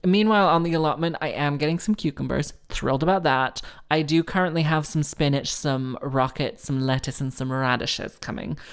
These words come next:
which is good. Um, they're thriving. This year, it's kind of like a weird, um, a weird, uh, a,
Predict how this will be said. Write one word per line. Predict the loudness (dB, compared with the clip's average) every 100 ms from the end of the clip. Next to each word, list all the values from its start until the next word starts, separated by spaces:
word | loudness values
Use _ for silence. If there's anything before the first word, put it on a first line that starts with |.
| -8 -4
which | -4
is | -4
good. | -2 -2 0 -4 -8 -14 -20 -6
Um, | 0 2 0 -2 -6 -10 -16 -20 -20 -20 -20 -20 _ -10
they're | 0 2 2
thriving. | 2 2 2 2 -2 -2
This | 2 2 2
year, | 2 4
it's | 4 0 0
kind | 0
of | 0
like | 0 0
a |
weird, | -2 0 2 4 4 2
um, | 0 0 0 -2 -4 -8 -12 _ _ _ _ _ _ _ _ _ _ -2
a | 0
weird, | 2 2 2 4 4 2 0 -2 -6 -14 -8 -2
uh, | 0 0 -2 -4 -6 -10 -12 -14 -16 -16 -10
a, | -8